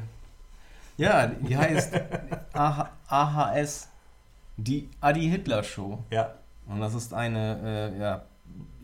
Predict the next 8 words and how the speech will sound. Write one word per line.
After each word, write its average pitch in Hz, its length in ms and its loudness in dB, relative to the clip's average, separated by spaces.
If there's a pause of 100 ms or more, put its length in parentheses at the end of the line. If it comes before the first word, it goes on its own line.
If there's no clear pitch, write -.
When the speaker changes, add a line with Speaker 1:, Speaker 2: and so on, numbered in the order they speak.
(360)
Speaker 1:
imaginäre 139 680 4
Talkshow, 175 760 -2
Talksend-, 147 540 -4
Radiosendung. 147 720 -2 (320)
Speaker 2:
Ja. 113 300 0 (260)
Speaker 1:
Mit, 123 280 -4
äh, 113 340 -6 (160)
Adolf, 117 360 0